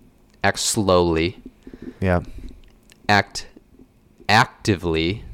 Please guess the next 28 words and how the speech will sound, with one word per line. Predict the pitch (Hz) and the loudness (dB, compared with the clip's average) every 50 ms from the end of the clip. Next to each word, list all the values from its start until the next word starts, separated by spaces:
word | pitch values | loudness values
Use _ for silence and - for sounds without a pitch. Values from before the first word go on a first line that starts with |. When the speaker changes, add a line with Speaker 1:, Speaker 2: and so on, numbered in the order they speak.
| - - | -8 -2
Speaker 1:
not | 117 107 - | 0 0 0
Speaker 2:
Mm, | 90 90 | 2 2
Speaker 1:
passively. | 90 107 101 90 - - 87 85 85 - - | 2 2 2 2 0 -4 -6 -6 -6 -6 -2
Speaker 2:
right. | - 113 110 85 | 2 2 2 2
Speaker 1:
Actively | 80 - 127 104 107 110 104 | 4 2 0 2 2 2 2
in | 101 95 | 2 2
a | 92 | 0
positive | - - - - 104 107 107 - 95 82 - | -2 -2 0 2 2 0 0 -2 -6 -4 -2
way, | 85 78 82 | -2 -2 0
not | 87 95 95 - - | 0 -2 -2 -4 -6
passively | - - 107 98 - - 104 85 90 87 85 | -2 -2 -2 -2 -2 -4 -6 -4 -4 -4 -4
in | 87 - 95 95 | -2 -2 -2 -2
avoidance. | 85 80 - 95 92 92 85 78 85 110 - - - | -2 0 2 2 2 2 0 -2 -4 -6 -8 -8 -6
Speaker 2:
Mm-hmm. | 98 98 95 95 98 95 98 110 - _ - - _ _ _ _ _ _ _ - - | -4 -4 -2 -2 -2 -4 -4 -6 -8 _ -20 -20 _ _ _ _ _ _ _ -6 -6
Speaker 1:
And | 98 - - | -6 -4 -2
pray | - - 107 101 | 0 2 2 2
for | 104 - 104 | 2 0 -4
people | 90 - 101 - - 92 - | -6 -4 -4 -2 -2 0 0
at | 90 90 - | 0 -2 0
the | 90 87 | -2 -2
end | 87 90 | 0 -2
of | 85 | -2
the | 87 82 | -2 0
day | 87 87 82 82 80 78 - _ _ _ _ _ _ _ _ _ _ _ _ _ _ _ _ _ _ - | 0 2 2 2 2 0 -4 _ _ _ _ _ _ _ _ _ _ _ _ _ _ _ _ _ _ -8
who | - 101 | -6 -6
turned | 90 - - 95 85 82 | -4 -2 -2 -2 -2 -2
my | 85 - | -4 -8
stomach. | - - - - - - - - | -8 -8 -8 -8 -8 -8 -10 -12